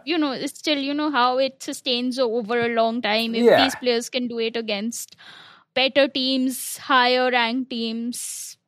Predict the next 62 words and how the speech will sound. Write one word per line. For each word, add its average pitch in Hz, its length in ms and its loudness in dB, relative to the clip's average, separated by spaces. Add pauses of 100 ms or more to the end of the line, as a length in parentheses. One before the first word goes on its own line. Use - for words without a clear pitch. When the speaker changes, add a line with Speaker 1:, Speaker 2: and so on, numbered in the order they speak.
(320)
Speaker 2:
Yeah. 139 260 0 (120)
Speaker 1:
over 247 160 0
Speaker 2:
And 147 100 0
the 151 40 4
Speaker 1:
a 160 40 4
Speaker 2:
West 175 140 10
Speaker 1:
longer 185 140 2
Speaker 2:
Indies 165 260 4
Speaker 1:
period. 143 120 4
Speaker 2:
as 151 80 -2
well, 135 200 6
you 131 80 6
Speaker 1:
Yeah. 127 180 2
Speaker 2:
know, 147 260 -2
no, - 0 -
no 151 220 -4
mugs, 123 440 0
but - 400 -2
yeah, 143 140 -4
you're 147 160 2
Speaker 1:
Yeah. 123 200 4
Speaker 2:
right. 113 100 0
They, 127 180 0
they 127 140 -2
need 131 200 -2
to 123 80 -8
Speaker 1:
But 120 80 -2
Speaker 2:
do 113 60 2
it 90 40 0
on 113 120 -2
a 110 40 -4
more 110 200 -6
consistent 104 680 -10
basis 104 500 -6
Speaker 1:
Yeah. 101 60 -12
Speaker 2:
and 107 120 -12 (520)
still 131 240 0
quite 120 220 4
early 120 300 4
in 101 80 -2
Speaker 1:
Sri 127 280 6
Speaker 2:
that. - 80 4
So 277 60 4
Speaker 1:
Lanka, 262 520 2 (100)
uh, 220 360 0
they 254 160 2
did 302 160 2
Speaker 2:
Yeah. - 300 4
Speaker 1:
against 247 420 0
Sri 285 120 -4
Lanka, 240 360 0
but - 180 -12 (180)
we 311 140 -6
know 277 140 -2
Sri 262 200 -8
Lanka 220 340 -6
is 214 420 -8
not 220 260 -4
really 190 360 -8
up 214 260 -8
there. 214 280 -4
Speaker 2:
Yeah. - 40 -14